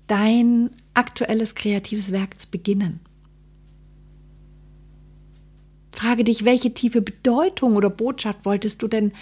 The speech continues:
mit deinem, mit deinem Werk, mit deiner aktuellen Arbeit vermitteln? Und wenn's nur für dich selbst ist.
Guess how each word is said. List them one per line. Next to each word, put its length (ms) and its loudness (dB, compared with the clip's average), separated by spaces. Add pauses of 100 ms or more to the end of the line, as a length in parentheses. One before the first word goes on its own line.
(240)
mit 220 -2
deinem, 460 2 (500)
mit 180 4
deinem 440 4
Werk, 560 -2
mit 180 -2
deiner 260 0
aktuellen 580 -2
Arbeit 500 2
vermitteln? 920 2
Und 200 0
wenn's 280 0
nur 180 2
für 240 0
dich 360 -2
selbst 460 -4
ist. 380 -16